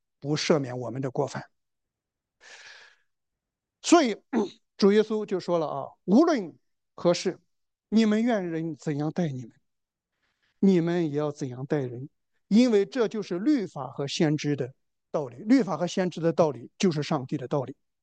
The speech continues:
对吧？所以，当你不去饶恕别人的时候，简单来说，你就失去了要求上帝饶恕你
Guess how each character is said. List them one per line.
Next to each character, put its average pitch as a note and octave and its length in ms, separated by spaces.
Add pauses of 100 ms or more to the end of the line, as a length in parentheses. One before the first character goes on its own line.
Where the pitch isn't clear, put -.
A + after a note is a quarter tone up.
(480)
对 F#3+ 80
吧？ D3+ 180 (680)
所 C#4 180
以， G3 180 (240)
当 D#4 380
你 F#3 240
不 G3+ 220
去 B3 160
饶 E3+ 200
恕 G3 160
别 D#3+ 200
人 E3 120
的 D3 120
时 - 120
候， D3 240 (400)
简 C#3 300
单 D#3+ 180
来 C3+ 120
说， C#3+ 280
你 D#3+ 120
就 D3+ 160
失 - 280
去 A3+ 240
了 C#3+ 180
要 G3 220
求 E3 220
上 E3+ 240
帝 D#3+ 120
饶 C3+ 260
恕 F3+ 200
你 A#2+ 160